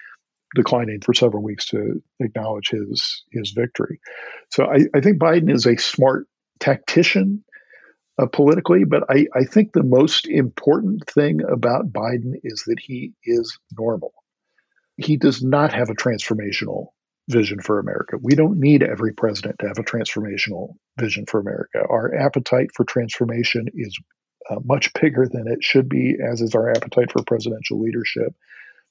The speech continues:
And I think the greatest gift, uh, Joe Biden could give America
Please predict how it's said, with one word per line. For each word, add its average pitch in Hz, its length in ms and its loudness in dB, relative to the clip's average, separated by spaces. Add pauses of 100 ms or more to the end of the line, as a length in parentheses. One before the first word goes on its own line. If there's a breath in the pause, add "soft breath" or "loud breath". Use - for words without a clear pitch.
(300)
And 120 160 2
I 127 140 2
think 139 200 2
the 123 80 4
greatest 131 720 4 (140)
gift, 120 480 -2 (300)
uh, 113 300 -4
Joe 123 220 2
Biden 120 360 -2
could 117 160 -2
give 117 160 -2
America 110 420 -6